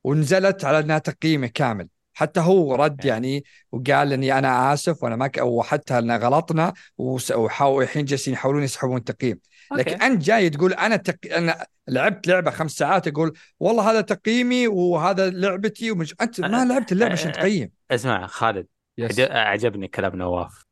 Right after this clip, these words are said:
Speaker 2: ك-، كلمة تقييم حساسة.
Speaker 1: إيه، أنت لا،
Speaker 3: لا،
Speaker 1: أنت قل:
Speaker 3: شوف.
Speaker 1: "هذا رأيي، أنا ما عجبتني
Speaker 3: إيه، هو
Speaker 1: اللعبة."
Speaker 3: قال، هو قال التقييم
Speaker 1: إيه.
Speaker 3: الأولي،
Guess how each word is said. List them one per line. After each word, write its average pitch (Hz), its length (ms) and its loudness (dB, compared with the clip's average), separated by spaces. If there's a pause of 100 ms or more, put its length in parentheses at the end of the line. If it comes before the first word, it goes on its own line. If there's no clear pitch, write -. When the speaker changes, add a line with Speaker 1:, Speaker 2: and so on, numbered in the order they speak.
Speaker 2:
ك-، 175 180 2
كلمة 156 280 0
تقييم 135 500 0
حساسة. - 540 -4 (360)
Speaker 1:
إيه، 240 420 0
أنت 247 180 -2
لا، 262 140 2
Speaker 3:
لا، 160 220 2
Speaker 1:
أنت 196 180 -2
قل: 240 60 4
Speaker 3:
شوف. 190 80 2
Speaker 1:
"هذا 220 200 4
رأيي، 139 280 0
أنا 233 120 0
ما 208 80 0
عجبتني 190 200 2
Speaker 3:
إيه، 127 140 2
هو 160 120 4
Speaker 1:
اللعبة." 151 200 0
Speaker 3:
قال، 135 100 0
هو 185 100 4
قال 165 220 -2
التقييم 165 380 -2
Speaker 1:
إيه. 127 60 0
Speaker 3:
الأولي، 123 560 -2